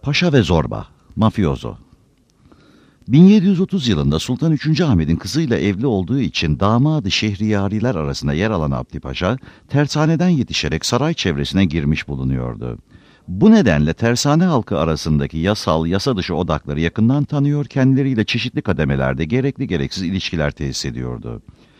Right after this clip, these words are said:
Onun bu karanlık ilişkileri kanyon kaptanlığı yaptığı sırada da devam ediyor, yayılıp gelişiyordu. Nitekim Abdi Paşa Patrona adlı bir gemide veya Patrona gemisinde kaptanlık yapıyordu.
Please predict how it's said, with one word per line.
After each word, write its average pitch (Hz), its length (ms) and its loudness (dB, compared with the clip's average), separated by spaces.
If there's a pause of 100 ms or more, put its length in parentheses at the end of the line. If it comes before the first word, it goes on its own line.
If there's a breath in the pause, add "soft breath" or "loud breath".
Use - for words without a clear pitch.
(760 soft breath)
Onun 208 300 10
bu 220 60 2
karanlık 202 440 4
ilişkileri 92 460 0
kanyon 160 400 4
kaptanlığı 82 540 0
yaptığı 82 360 -2
sırada 82 360 0
da 80 120 0
devam 67 320 -2
ediyor, 98 300 -2
yayılıp 98 420 0
gelişiyordu. 64 800 -4 (600 soft breath)
Nitekim 175 480 4
Abdi 135 240 0
Paşa 98 280 0
Patrona 135 480 2
adlı 71 240 -2
bir 76 120 0
gemide 76 440 -2
veya 120 220 4
Patrona 131 440 2
gemisinde 73 500 -2
kaptanlık 92 540 0
yapıyordu. 64 640 -6